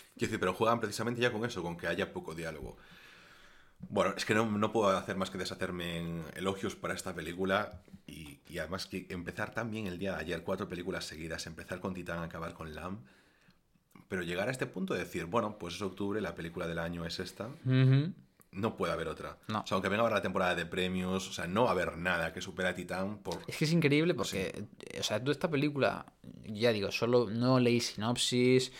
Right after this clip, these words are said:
Speaker 2: solo vi el póster, no vi el tráiler, pero aún así ya vas esperando cosas, porque quieres decir, ya has visto que Crudo es maravilloso, eh, has visto que la crítica,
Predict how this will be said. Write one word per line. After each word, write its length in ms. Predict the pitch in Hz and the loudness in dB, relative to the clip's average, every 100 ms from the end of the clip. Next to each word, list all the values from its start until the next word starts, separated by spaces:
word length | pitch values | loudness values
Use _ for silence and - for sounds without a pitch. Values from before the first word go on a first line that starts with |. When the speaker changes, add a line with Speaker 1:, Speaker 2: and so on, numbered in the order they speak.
| - - | -16 -8
Speaker 2:
solo 220 | - 117 | 0 4
vi 80 | 104 | 4
el 100 | 95 | 2
póster, 440 | - 117 - 127 110 | 4 4 6 4 4
no 100 | 117 | 2
vi 80 | 101 | 2
el 100 | 95 | 0
tráiler, 480 | 107 117 123 135 131 - - _ | 2 4 6 4 2 -12 -20 _
pero 180 | - 104 | 2 4
aún 80 | 101 | 4
así 240 | 98 156 | 2 0
ya 180 | - 110 | 2 4
vas 160 | 120 185 | 6 4
esperando 420 | - - - - | 2 -4 -6 -2
cosas, 320 | 143 175 101 98 | 2 2 2 -8
porque 160 | - | -4
quieres 180 | 101 104 | 0 0
decir, 360 | 98 - 95 90 | -2 -4 -6 -6
ya 160 | 95 101 | -6 -4
has 40 | |
visto 240 | 101 - 104 | -4 -2 -2
que 100 | 101 | 0
Crudo 200 | 104 101 | 0 0
es 60 | |
maravilloso, 840 | 95 92 - 98 110 170 175 180 185 | 0 -4 -4 -2 2 6 6 6 -2
eh, 200 | 107 101 | -6 -4
has 140 | 98 | -2
visto 580 | 98 101 - 104 98 87 - | -2 -4 0 0 0 -2 -8
que 80 | - | -4
la 160 | 104 - | -4 -4
crítica, 840 | - 110 95 95 98 98 95 98 | -4 -4 -2 0 2 2 0 -8